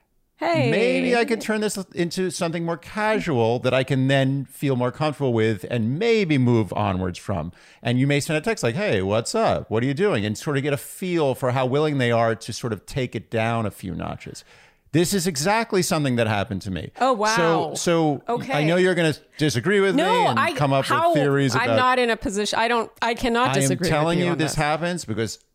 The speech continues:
Speaker 2: it happened to me, and I don't think I'm a freak. So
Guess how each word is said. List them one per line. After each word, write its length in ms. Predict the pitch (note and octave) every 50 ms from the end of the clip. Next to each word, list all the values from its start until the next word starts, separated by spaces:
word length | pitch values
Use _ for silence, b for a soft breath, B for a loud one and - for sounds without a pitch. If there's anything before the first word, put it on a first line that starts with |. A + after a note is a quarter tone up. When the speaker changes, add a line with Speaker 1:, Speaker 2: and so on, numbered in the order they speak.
| _ _ _ _
Speaker 2:
it 120 | - C#3+ B2
happened 360 | C3 C3+ B2+ A#2+ A#2 A#2+ A2+
to 80 | G2+ A#2+
me, 440 | B2+ C#3 D3+ E3 F3 F#3 F#3+ E3+ D#3+ -
and 140 | - A2+ A2
I 100 | A#2 B2
don't 200 | B2 C3 C3 A#2+
think 180 | - B2 A#2+ A2
I'm 140 | A2 G#2+ G2
a 40 |
freak. 500 | F#2 - - A2 F#2 - - - - - b b b b b b b
So 560 | b - C#3 C3+ B2 B2 B2 B2 A#2 A2+ -